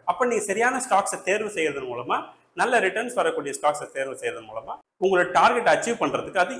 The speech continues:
உதவியா இருக்கும். இது புரிஞ்சிருச்சா? அடுத்தது நீங்க ட்ரேடிங் மாதிரியான விஷயத்துல தான் வந்து பெரிய ஆள் ஆக முடியும், அப்படி ஆக முடியும்ன்ற ஒரு கற்பனை வச்சிருந்தீங்கல்ல, அது இல்லைங்கிறத நீங்க உடைக்கணும். உடைச்சு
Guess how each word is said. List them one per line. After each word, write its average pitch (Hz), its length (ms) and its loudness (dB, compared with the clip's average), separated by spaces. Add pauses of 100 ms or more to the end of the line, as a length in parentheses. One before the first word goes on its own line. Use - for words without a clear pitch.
(100)
உதவியா 175 380 2
இருக்கும். - 280 -8 (400)
இது 165 120 -6
புரிஞ்சிருச்சா? 185 440 -4 (340)
அடுத்தது 151 540 2 (680)
நீங்க 202 240 0 (720)
ட்ரேடிங் 269 380 4
மாதிரியான 214 360 2
விஷயத்துல 196 420 0
தான் 220 200 4
வந்து 202 220 -2
பெரிய 190 320 -6
ஆள் 185 140 4
ஆக 165 120 4
முடியும், 160 340 -2
அப்படி 160 280 -2
ஆக 170 180 4
முடியும்ன்ற 151 360 -6
ஒரு 135 120 -4
கற்பனை 233 360 0
வச்சிருந்தீங்கல்ல, 131 560 -4 (240)
அது 147 200 0
இல்லைங்கிறத 220 680 -2
நீங்க 175 220 -4
உடைக்கணும். - 440 -2 (840)
உடைச்சு 160 340 2